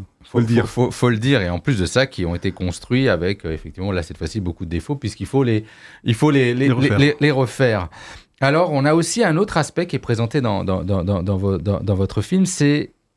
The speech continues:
Speaker 2: des alliances pour défendre le, les, les différents sièges face à Bruxelles. Il y a une alliance un peu incongrue, on pourrait le dire comme ça, entre la France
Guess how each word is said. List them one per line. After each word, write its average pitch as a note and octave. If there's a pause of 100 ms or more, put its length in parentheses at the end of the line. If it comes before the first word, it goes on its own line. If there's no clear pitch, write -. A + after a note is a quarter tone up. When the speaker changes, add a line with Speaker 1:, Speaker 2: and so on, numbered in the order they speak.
(200)
Speaker 2:
des G#2+
alliances D3
pour G2+
défendre A2
le, E2
les, D#2+
les D#2+
différents D#2+
sièges F#2+
face F#2+
à F2+
Bruxelles. E2
Il F#3
y D3
a C3
une C3
alliance B2 (380)
un G2
peu D#3
incongrue, D3 (180)
on F2+
pourrait G2
le F#2+
dire G2
comme -
ça, F#3+
entre C3
la G#2
France F3